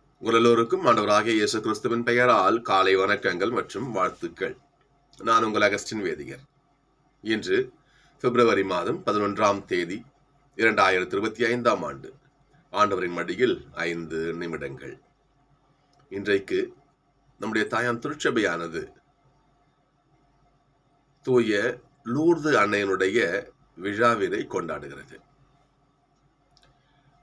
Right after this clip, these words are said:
ஆயிரத்தி தொள்ளாயிரத்தி ஐம்பத்தி எட்டாம் ஆண்டு பிரான்ஸ் நாட்டில் இருக்கின்ற மசபியல் என்ற குகையிலே எலிசபெத் அம்மா, I'm sorry, பெர்னதத் அம்மா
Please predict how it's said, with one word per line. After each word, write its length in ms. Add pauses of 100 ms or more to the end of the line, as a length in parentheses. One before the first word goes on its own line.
(140)
ஆயிரத்தி 440
தொள்ளாயிரத்தி 440
ஐம்பத்தி 460
எட்டாம் 360
ஆண்டு 400 (1000)
பிரான்ஸ் 340
நாட்டில் 280
இருக்கின்ற 580 (220)
மசபியல் 520
என்ற 160
குகையிலே 600 (1300)
எலிசபெத் 460
அம்மா, 360 (1400)
I'm 100
sorry, 680 (800)
பெர்னதத் 460
அம்மா 340